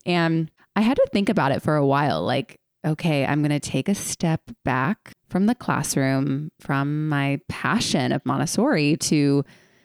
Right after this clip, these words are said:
you know, kind of do something for me in a different way, you know, like, take a job that's remote and flexible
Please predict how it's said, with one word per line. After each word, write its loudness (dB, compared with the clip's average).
you 0
know, 2
kind -2
of 0
do 4
something -2
for 0
me 0
in 0
a -2
different -6
way, -4
you -4
know, -2
like, -4
take 0
a 0
job 0
that's -2
remote 0
and -2
flexible -2